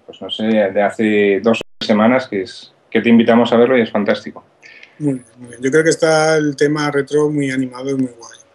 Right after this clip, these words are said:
Speaker 2: O sea
Speaker 1: Hombre, u-, últimamente, afortunadamente sí, y la gente que estamos en ello, pues la verdad que estamos disfrutando bastante con, pues un, un poco rebuscando por todos los sitios qué gente está haciendo algún proyecto de esto retro, como es tu caso,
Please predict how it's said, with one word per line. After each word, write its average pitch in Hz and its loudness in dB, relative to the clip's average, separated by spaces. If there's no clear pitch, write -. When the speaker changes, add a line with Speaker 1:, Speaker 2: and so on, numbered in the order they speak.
Speaker 2:
O 127 -14
sea 156 0
Speaker 1:
Hombre, 139 2
u-, 170 2
últimamente, 196 2
afortunadamente 147 -2
sí, 143 -10
y 110 -2
la 110 -2
gente 143 -2
que 151 -2
estamos 147 -4
en 131 -2
ello, 160 -2
pues 160 -4
la 107 0
verdad 104 0
que 131 0
estamos 123 -4
disfrutando 117 -2
bastante 107 -2
con, 92 -10
pues 131 2
un, 160 2
un 180 0
poco 202 4
rebuscando 180 2
por 156 0
todos 175 2
los 156 0
sitios 170 -4
qué 151 -4
gente 160 -6
está 156 -2
haciendo 156 -4
algún 147 -2
proyecto 147 0
de 139 -4
esto - -2
retro, 170 0
como 147 0
es - -6
tu 151 -8
caso, 185 -2